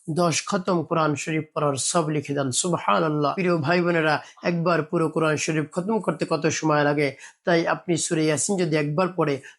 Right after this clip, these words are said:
দশ খতম কোরআন শরীফ পড়ার সব পান, তাহলে কতই না ভালো। এই জন্য আপনি সদা সর্বদা যখনই সময় পান সূরা ইয়াসিন পাঠ করবেন। এই জন্য আপনি যতবার সূরা ইয়াসিন পাঠ করবেন, প্রতিবার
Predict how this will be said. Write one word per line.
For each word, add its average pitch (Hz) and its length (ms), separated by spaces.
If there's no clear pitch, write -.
দশ 165 220
খতম 165 360
কোরআন 151 260
শরীফ 143 380
পড়ার 151 220
সব 151 340
পান, 139 220
তাহলে 180 300
কতই 170 340
না 156 100
ভালো। 135 360
এই 180 100
জন্য 170 280
আপনি 151 280
সদা 147 320
সর্বদা 147 640
যখনই 185 320
সময় 147 360
পান 147 260
সূরা 160 220
ইয়াসিন 156 400
পাঠ 151 240
করবেন। 151 360
এই 180 60
জন্য 190 220
আপনি 170 260
যতবার 165 500
সূরা 156 220
ইয়াসিন 156 360
পাঠ 170 220
করবেন, 156 380
প্রতিবার 170 720